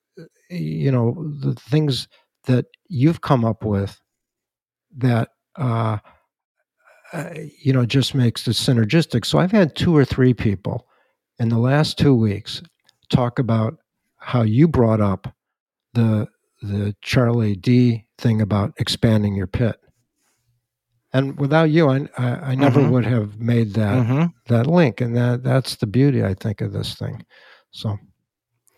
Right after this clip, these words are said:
Speaker 1: I don't
Speaker 2: Yeah,
Speaker 1: know.
Speaker 2: it's been fun. Um, no, I mean, the, I, I always grew up, um, hanging around the older guys.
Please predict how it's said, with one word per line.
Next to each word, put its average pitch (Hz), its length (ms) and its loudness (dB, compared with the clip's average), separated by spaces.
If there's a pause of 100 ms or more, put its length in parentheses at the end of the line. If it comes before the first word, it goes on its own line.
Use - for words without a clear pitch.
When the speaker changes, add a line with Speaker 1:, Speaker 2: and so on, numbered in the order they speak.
Speaker 1:
I 123 60 -10
don't 104 140 -8
Speaker 2:
Yeah, 202 40 4
Speaker 1:
know. 175 40 6
Speaker 2:
it's - 100 -2
been 131 140 0
fun. 107 360 0 (140)
Um, 113 540 0 (680)
no, 240 280 0 (100)
I 135 80 -2
mean, 160 220 -4
the, 147 260 -8
I, 156 160 0
I 190 200 0
always 240 260 -2
grew 170 220 0
up, 156 260 2
um, 123 640 -2 (260)
hanging 135 360 -2
around 120 280 4
the 113 120 2
older 113 300 2
guys. 113 480 0